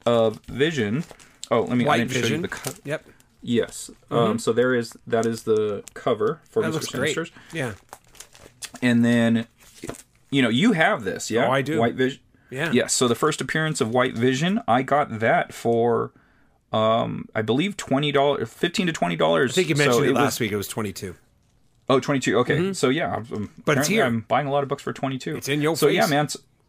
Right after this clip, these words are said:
Speaker 1: yeah. So I got it. Very exciting to have this. And honestly, I think I'm just gonna grab the rest of the run. Like,
Speaker 2: West
Speaker 1: I
Speaker 2: Coast
Speaker 1: think
Speaker 2: Avengers?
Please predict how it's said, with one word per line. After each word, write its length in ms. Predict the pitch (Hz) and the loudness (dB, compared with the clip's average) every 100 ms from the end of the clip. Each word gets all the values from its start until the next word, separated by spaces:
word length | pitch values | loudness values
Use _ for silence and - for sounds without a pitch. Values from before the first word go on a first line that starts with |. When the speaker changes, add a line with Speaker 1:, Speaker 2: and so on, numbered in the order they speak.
| _ | _
Speaker 1:
yeah. 340 | 113 127 196 | 0 2 2
So 200 | 131 127 120 | 2 2 0
I 60 | |
got 280 | 107 113 151 | 2 2 2
it. 160 | 185 - - | -2 -8 -8
Very 360 | 113 123 147 | -2 2 2
exciting 440 | 143 - 139 147 135 | 0 0 0 2 0
to 80 | |
have 260 | 113 131 123 | 2 2 2
this. 260 | 113 156 - - - | 0 -2 -4 -16 -4
And 120 | 117 123 | 2 4
honestly, 360 | 196 - 147 | 4 2 2
I 80 | 131 | 2
think 220 | - 247 | 2 2
I'm 100 | 285 | 2
just 140 | 151 - | 2 2
gonna 120 | 117 | 2
grab 260 | 110 110 | 4 2
the 80 | 107 | 4
rest 200 | 104 104 | 0 0
of 80 | 107 | -2
the 80 | 95 | -2
run. 360 | 92 143 101 - _ _ _ _ - | 0 0 -2 -12 _ _ _ _ 0
Like, 120 | 120 | 2
Speaker 2:
West 100 | 117 | 4
Speaker 1:
I 20 | - | 4
Speaker 2:
Coast 100 | 147 | 2
Speaker 1:
think 100 | 147 | 2
Speaker 2:
Avengers? 520 | 139 147 185 190 - | 0 0 -2 -4 -10